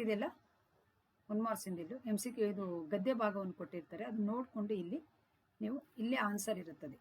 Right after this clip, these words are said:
ಇದನ್ನ ಹುಡುಕ್ಬಿಟ್ಟು ಇಲ್ಲಿ ಬರೀಬೇಕಾಗುತ್ತದೆ. ಮೇಧಾವಿ ಅಂದ್ರೆ ಏನು?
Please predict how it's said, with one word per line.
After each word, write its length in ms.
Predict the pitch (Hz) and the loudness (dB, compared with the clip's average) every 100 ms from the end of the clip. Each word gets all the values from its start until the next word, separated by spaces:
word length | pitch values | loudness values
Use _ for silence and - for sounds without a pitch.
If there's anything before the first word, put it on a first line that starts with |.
| _ _ - | _ _ -8
ಇದನ್ನ 160 | 196 202 | -4 -2
ಹುಡುಕ್ಬಿಟ್ಟು 360 | 214 - 214 285 262 | -2 -2 -4 -2 -4
ಇಲ್ಲಿ 120 | 160 | -4
ಬರೀಬೇಕಾಗುತ್ತದೆ. 680 | 165 135 127 139 131 - - - _ _ _ _ _ _ - - _ _ _ _ _ _ _ 190 | -4 -6 -8 -16 -18 -20 -20 -20 _ _ _ _ _ _ -18 -18 _ _ _ _ _ _ _ -6
ಮೇಧಾವಿ 360 | 202 185 170 156 | -4 -4 -4 -4
ಅಂದ್ರೆ 160 | 151 190 170 | -6 -4 -4
ಏನು? 160 | 143 | -6